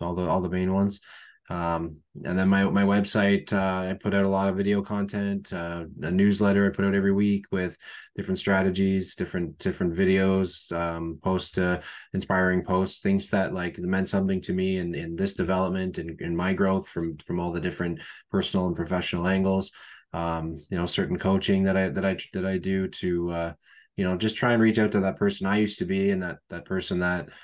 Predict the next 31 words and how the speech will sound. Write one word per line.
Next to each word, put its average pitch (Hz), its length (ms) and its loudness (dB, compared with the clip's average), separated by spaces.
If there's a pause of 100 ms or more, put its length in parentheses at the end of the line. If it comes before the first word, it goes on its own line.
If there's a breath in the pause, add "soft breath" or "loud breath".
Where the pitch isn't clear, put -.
(420 loud breath)
um, 82 400 -6
you 95 60 0
know, 87 320 -2
I, 85 440 0
I 90 40 2
could - 180 -4
relate 98 400 2
to 90 200 4
that, 87 380 -2 (320)
you 92 120 -6
know, 85 320 -6
uh, 85 280 -2 (180)
may 92 280 0
benefit 95 440 2
from 87 580 -2 (140)
some - 180 -2
of 90 100 2
my 92 120 2
experience. 90 600 2
And 82 220 -4 (540 loud breath)
it's 95 200 -4
never 98 240 4
about 95 280 2
telling 95 240 0
people 92 240 0
how 92 140 0
to 87 80 -2
do 90 220 0
it. 107 120 2
And, 87 240 -4
and 85 320 -6